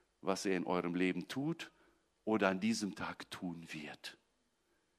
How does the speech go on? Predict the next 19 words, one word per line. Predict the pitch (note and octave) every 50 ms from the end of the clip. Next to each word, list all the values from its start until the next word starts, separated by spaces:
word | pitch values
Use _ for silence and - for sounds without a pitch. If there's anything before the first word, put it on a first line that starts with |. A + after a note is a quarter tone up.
| _ _ _ -
Betet | - G#2+ A2+ A2+ A#2 A2+ G#2 -
ihn | E2+ A2 G#2 - -
an, | F#2 F2 E2 E2+ E2 - - _ _ _ _
dankt | - A2 - G2 F#2 G2 F#2+ - - -
ihn, | - F#2+ F#2+ F#2 F2+ -
lobt | - F2 F2 F2 E2+ F2 - - -
ihn, | E2+ F2 E2+ E2+ E2+ - - - -
steigt | - - - - D#2+ D#2 D#2+ - -
ein. | - D2+ D2+ C2+ B1 - _ - _ _ _ _ _ _ _ _ _ _
Das | - F2 A2+ C3 E3+ E3+ - - - - - _ _ _ _ _ _ _ _ _ _ _ _ _ _ _ _ - _ _ _ _ _
wird | - B2 - -
euer | - D3+ D#3+ D#3+
Glauben | D3+ C#3+ E3+ F#3 A3 A3+ G#3+ C#3+
stärken. | - - - G3+ G3 G#3+ - - - D2+ C2+ - - _ _ _ _ _ _ _ _ _ _ _ _ _ _ _ - - - - - -
Das | - C#3 C3 - C#3
wird | D#3+ D3+ -
euren | C3 D3 C#3+ C#3 C#3 B2+
Glauben | C3 C#3+ C#3+ D#3 D#3 C3+ D3 D3 C3 - - - _ -
erfrischen. | B2+ B2 - - - - E3+ E3+ - - - - C#2+ -